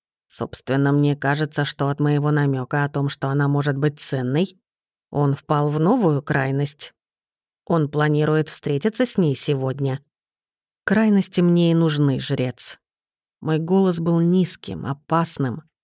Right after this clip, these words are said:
Чем больше ценности он в ней видит, тем сильнее он будет стараться переманить ее на свою сторону. Он планирует привести ее на обеты. Хорошо. Проследи, чтобы он так и сделал.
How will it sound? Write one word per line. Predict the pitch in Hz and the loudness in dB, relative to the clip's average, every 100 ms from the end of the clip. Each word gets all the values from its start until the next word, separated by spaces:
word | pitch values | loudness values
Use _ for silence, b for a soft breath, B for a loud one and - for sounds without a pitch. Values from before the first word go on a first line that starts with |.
| _ _ _ | _ _ _
Чем | - - 143 | -14 -8 -4
больше | 196 220 - 185 | 0 -2 0 -4
ценности | - 208 185 175 - | 0 2 2 0 0
он | 180 175 | 0 2
в | |
ней | 175 175 170 | 2 2 2
видит, | 202 156 143 - | 2 0 -2 -2
тем | 165 156 | -2 -2
сильнее | - 160 160 170 175 | -2 0 0 2 2
он | 160 156 | 0 0
будет | 165 165 156 | 0 -2 -4
стараться | - 151 160 160 156 | -2 0 0 0 -4
переманить | 143 151 151 151 160 156 | -2 0 0 0 0 -2
ее | 151 | -2
на | 151 | 0
свою | 143 151 151 151 | -2 -2 -2 -2
сторону. | - - 170 131 107 - _ _ _ _ _ - | -4 0 0 0 -6 -12 _ _ _ _ _ -6
Он | 117 113 | -6 -2
планирует | 123 147 147 143 151 156 | 0 2 2 2 2 0
привести | 156 147 151 - | 0 0 -2 -2
ее | 143 139 147 | 0 0 2
на | 147 147 | 2 2
обеты. | 190 180 127 123 160 139 - _ _ _ _ _ _ _ _ _ | 0 0 -4 -2 -2 -2 -6 _ _ _ _ _ _ _ _ _
Хорошо. | - 214 196 - 123 - _ _ _ _ _ _ _ _ | 0 0 0 -4 -8 -12 _ _ _ _ _ _ _ _
Проследи, | 185 170 202 208 254 | -2 2 2 2 0
чтобы | - 147 139 | 0 -2 0
он | 139 | 0
так | 131 131 | -2 -2
и | 147 | -2
сделал. | 135 139 127 135 143 | 0 -2 -2 -6 -12